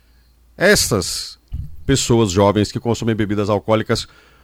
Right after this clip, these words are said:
colocadas no porta-mala do carro, bebidas alcoólicas na calçada ou mesmo no meio da pista de rolamento, tomando junto com os amigos,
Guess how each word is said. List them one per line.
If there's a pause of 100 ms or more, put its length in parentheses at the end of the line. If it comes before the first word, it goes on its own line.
(240)
colocadas
no
porta-mala
do
carro, (760)
bebidas
alcoólicas
na
calçada
ou
mesmo
no
meio
da
pista
de
rolamento,
tomando
junto
com
os
amigos,